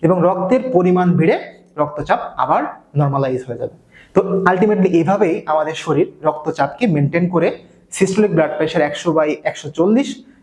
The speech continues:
এবং ডায়াস্টোলিক সিক্সটি to নব্বই, এইভাবে তারা মেইনটেইন করে।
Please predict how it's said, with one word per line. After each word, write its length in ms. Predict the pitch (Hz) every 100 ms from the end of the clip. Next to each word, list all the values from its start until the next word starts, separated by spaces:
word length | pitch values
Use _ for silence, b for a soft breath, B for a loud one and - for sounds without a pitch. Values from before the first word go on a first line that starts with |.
| -
এবং 120 | 156 151
ডায়াস্টোলিক 400 | 151 156 - 208 208
সিক্সটি 260 | 160 - 170
to 60 | 208 143
নব্বই, 300 | 131 - 123 B B
এইভাবে 260 | 175 185 208
তারা 180 | 160 190
মেইনটেইন 340 | 160 123 117 -
করে। 120 | -